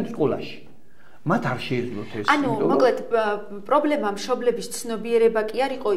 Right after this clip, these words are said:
Speaker 2: იყო ადაპტირებული გარემო, ა, და იყო ასევე ის,
Speaker 1: ის,
Speaker 2: რომ
Speaker 1: რომ
Speaker 2: არ იყვნენ სპეციალისტები
Speaker 1: მომზადებული არ იყო
Speaker 2: სასწავლო
Speaker 1: სკოლა
Speaker 2: სკოლა.
Speaker 1: და არ იყო მომზადებული ის პედაგოგიური სა-, სამსახური, რომელიც ამ სკოლაში იყო.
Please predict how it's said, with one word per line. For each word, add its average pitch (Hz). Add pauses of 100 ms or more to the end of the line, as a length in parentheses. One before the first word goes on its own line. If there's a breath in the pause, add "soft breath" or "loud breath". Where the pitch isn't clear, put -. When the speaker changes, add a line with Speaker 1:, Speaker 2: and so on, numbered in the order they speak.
Speaker 2:
იყო 220
ადაპტირებული 226
გარემო, 214 (320 loud breath)
ა, - (440)
და 226
იყო -
ასევე 233
ის, 196
Speaker 1:
ის, 185
Speaker 2:
რომ 339
Speaker 1:
რომ 165
Speaker 2:
არ 226
იყვნენ 311
სპეციალისტები 165
Speaker 1:
მომზადებული 156
არ 131
იყო 135
Speaker 2:
სასწავლო 120
Speaker 1:
სკოლა 185
Speaker 2:
სკოლა. - (300)
Speaker 1:
და 143
არ 135
იყო 156
მომზადებული 143
ის 180
პედაგოგიური 131
სა-, 123
სამსახური, 135
რომელიც 151
ამ 127
სკოლაში 143
იყო. 113